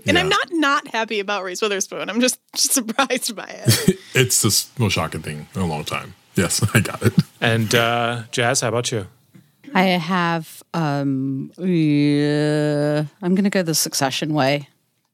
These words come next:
Speaker 3: Well, which way? There's
Speaker 4: I'm
Speaker 3: three
Speaker 4: gonna
Speaker 3: of
Speaker 4: go,
Speaker 3: them.
Speaker 4: I'm gonna go with Harriet. I think Harriet, yeah.
Speaker 2: I will, I will choose the actor from Succession, please. Thank you.
Speaker 4: <laughs> Sorry.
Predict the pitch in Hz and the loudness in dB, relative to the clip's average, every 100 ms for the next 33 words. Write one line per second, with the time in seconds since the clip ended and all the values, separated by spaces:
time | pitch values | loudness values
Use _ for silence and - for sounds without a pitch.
0 | _ _ _ 160 147 202 - 220 226 294 | _ _ _ -6 0 2 2 0 2 2
1 | 330 370 294 320 294 302 294 233 294 392 | 2 2 2 2 2 2 0 0 0 2
2 | 415 339 330 320 294 294 277 226 208 190 | 2 2 2 2 0 0 0 2 2 0
3 | 170 - _ _ - 226 247 247 208 - | 0 -4 _ _ -2 -2 0 -2 -2 0
4 | 208 196 190 170 147 - 170 139 156 151 | 0 2 2 0 -2 -4 -2 -2 -2 2
5 | 165 180 185 190 - 170 175 180 - 175 | 4 4 2 0 0 0 2 0 2 2
6 | 170 127 147 131 135 - 135 104 120 - | 2 0 0 2 2 -2 -4 -2 -4 -4
7 | 104 - 135 110 104 95 87 85 - - | -2 2 2 2 0 -4 -6 -10 -6 0
8 | 359 - - - 277 226 240 214 214 202 | 0 0 0 2 4 4 4 2 2 0